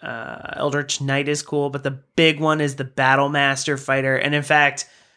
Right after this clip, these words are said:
to most players of D and D today, Battle Master and Fighter are actually synonymous.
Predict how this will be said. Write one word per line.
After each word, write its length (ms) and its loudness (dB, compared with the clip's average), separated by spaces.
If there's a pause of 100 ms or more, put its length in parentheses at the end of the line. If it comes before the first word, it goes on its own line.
(160)
to 180 2
most 360 2
players 300 0
of 120 -6
D 120 -4
and 100 -4
D 140 -4
today, 400 -2
Battle 320 -4
Master 440 -4
and 140 -6
Fighter 360 -2
are 20 -4
actually 320 -6
synonymous. 680 4